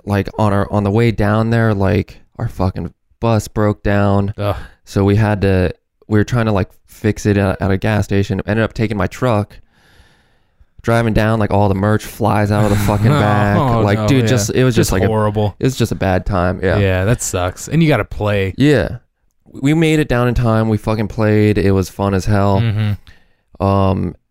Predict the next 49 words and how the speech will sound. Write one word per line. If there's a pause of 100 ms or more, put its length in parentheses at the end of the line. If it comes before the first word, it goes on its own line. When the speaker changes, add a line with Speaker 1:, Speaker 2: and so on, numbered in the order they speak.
(240)
Speaker 1:
and
so (640)
everybody
that
played
on
the
fest
got
a
hotel
room. (280)
Speaker 2:
Mm-hmm. (380)
Speaker 1:
And
we
were
pumped
on
that
'cause
that
was,
like,
the
first
time
we
had
ever
Speaker 2:
Right. (320)
Speaker 1:
gotten
Speaker 2:
We
Speaker 1:
a
Speaker 2:
made
Speaker 1:
hotel.
Speaker 2:
it.
Speaker 1:
Yeah,
yeah. (720)
We
got
paid.
We
got
a
hotel
room. (240)
Speaker 2:
That's
the
dream.